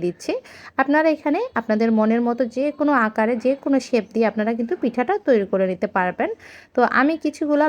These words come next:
লম্বাটে মিষ্টি যেভাবে আমরা তৈরি করি সেইভাবে শেপ দিয়ে তৈরি করে নিয়েছি। আর একটা আমি একটু অন্যভাবে তৈরি করে আপনাদের দেখিয়ে দিচ্ছি। প্রথমে রুটির মতো করে বেলে নিচ্ছি, কিছুটা মোটা করে বেলে নিতে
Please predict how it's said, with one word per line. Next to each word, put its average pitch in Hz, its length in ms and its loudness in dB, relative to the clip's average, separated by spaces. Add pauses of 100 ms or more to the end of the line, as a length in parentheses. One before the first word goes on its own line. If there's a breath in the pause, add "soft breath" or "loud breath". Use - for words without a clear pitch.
লম্বাটে 233 360 2 (100)
মিষ্টি 226 340 0
যেভাবে 247 360 0
আমরা 226 140 0 (100)
তৈরি 220 240 2
করি 247 140 2 (100)
সেইভাবে 240 400 0
শেপ 220 240 -2
দিয়ে 226 200 2
তৈরি 202 220 2
করে 196 220 2
নিয়েছি। 185 340 -4 (600 loud breath)
আর 202 100 2 (220)
একটা - 240 -4
আমি 294 180 2
একটু 285 140 -6 (200)
অন্যভাবে 294 480 0
তৈরি 214 220 4
করে 214 200 0
আপনাদের 208 240 -4 (100)
দেখিয়ে 208 320 -4
দিচ্ছি। 190 200 -6 (140)
প্রথমে 247 360 0
রুটির 233 300 0
মতো 240 220 -2
করে 247 140 0 (120)
বেলে 208 240 -2
নিচ্ছি, 254 280 -4 (440 loud breath)
কিছুটা 359 320 0 (120)
মোটা 254 300 2
করে 302 220 4
বেলে 208 220 0
নিতে 180 160 -4